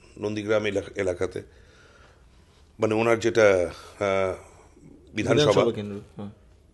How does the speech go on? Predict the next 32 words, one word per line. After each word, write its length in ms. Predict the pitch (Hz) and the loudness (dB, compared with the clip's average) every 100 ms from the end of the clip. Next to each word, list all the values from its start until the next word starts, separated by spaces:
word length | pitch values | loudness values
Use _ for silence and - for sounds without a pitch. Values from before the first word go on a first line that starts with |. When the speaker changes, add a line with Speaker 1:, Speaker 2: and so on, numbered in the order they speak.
| _ _ - | _ _ -6
Speaker 1:
তো 80 | 127 | 2
যার 140 | 139 | 2
জন্য 160 | 143 147 | 2 0
বছরের 360 | 123 120 147 | 0 2 2
পর 140 | 143 147 | 4 2
বছর 260 | 135 135 | 2 0
ওখানে 200 | 131 131 | 0 0
ভোট 220 | 107 104 - | 0 -2 0
করায় 280 | 101 101 | 2 2
না। 120 | 98 113 - _ _ | 0 -6 -10 _ _
Speaker 2:
হুম। 260 | 120 110 110 | -14 -12 -12
Speaker 1:
স্পেশাল 340 | - 117 120 110 | -8 -4 -2 -4
অফিসার 400 | 117 107 113 101 | -4 -4 -4 -2
দিয়ে 360 | 110 110 107 - - - _ _ - | 0 2 0 -6 -20 -20 _ _ 2
কোঅপারেটিভ 420 | 113 107 104 95 | 2 2 -4 -6
সোসাইটিগুলো 480 | 98 104 104 104 101 | -4 -4 -4 -4 -2
চালাবার 320 | 90 95 95 | 0 0 0
চেষ্টা 320 | 101 92 101 | -2 -4 -2
করে। 280 | 90 87 92 - - - _ _ _ _ _ - - _ _ | -2 -2 -6 -10 -20 -20 _ _ _ _ _ -20 -20 _ _
তো 140 | - 104 104 107 107 107 104 | -8 -6 -4 -4 -2 -2 -2
সেখানেও 360 | - 151 170 | -2 2 4
তো 100 | 175 | 4
বহু 300 | 165 143 135 | 4 2 0
ক্ষেত্রে 600 | 170 156 - 147 143 135 - - 110 | -2 -4 -4 0 2 2 0 -10 -2
মামলা 280 | 120 117 | 0 0
করেই 300 | 120 127 127 | 0 0 0
আমরা 240 | 123 123 120 | 0 2 4
আদালতের 320 | 110 110 107 | 4 0 -4
থেকে 240 | - 110 120 | -10 -6 -4
অর্ডার 380 | 107 107 107 107 | -2 0 0 -2
করিয়ে 320 | 110 113 117 | -4 -4 -4
তারপরে 460 | 117 104 113 107 | -4 -4 -2 -2